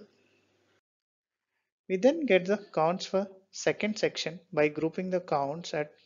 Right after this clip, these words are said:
treatment and body system level. This again can be obtained using a procedure like frequency or PROC S Q L. We then get the counts for the third section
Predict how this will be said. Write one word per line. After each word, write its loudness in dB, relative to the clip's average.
treatment -4
and -4
body 2
system -4
level. -2
This 4
again 4
can 0
be -2
obtained -2
using -2
a -4
procedure -2
like -2
frequency -6
or -2
PROC -4
S -2
Q -2
L. -6
We 2
then 2
get 2
the 0
counts 0
for -8
the -2
third 2
section -2